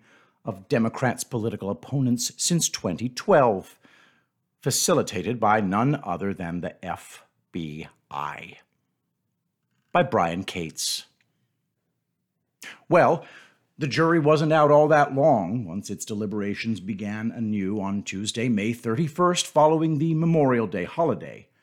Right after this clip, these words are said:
After asking to see two of the government exhibits, the jury returned and found top D N C Hillary Clinton power lawyer Michael Sussman not guilty of making a false statement to a federal official.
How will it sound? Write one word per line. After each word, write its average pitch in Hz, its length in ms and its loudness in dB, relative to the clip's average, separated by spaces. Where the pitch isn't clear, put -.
After 185 300 2
asking 156 380 2
to 143 100 -2
see 156 240 -2
two 156 320 4
of 101 140 -2
the 113 80 -2
government 107 480 0
exhibits, 90 680 -6
the 143 120 -8
jury 147 380 -2
returned 98 640 -6
and 127 180 -2
found 123 380 -2
top 151 300 2
D 143 160 0
N 143 180 0
C 139 300 -4
Hillary 139 300 -4
Clinton 135 500 -2
power 120 360 2
lawyer 95 300 -4
Michael 110 380 -4
Sussman 143 580 -4
not 196 400 2
guilty 135 540 -2
of 113 160 -8
making 113 300 -2
a 165 60 -2
false 135 360 0
statement - 580 -8
to 127 140 -8
a 117 40 -4
federal 80 560 -10
official. - 460 -4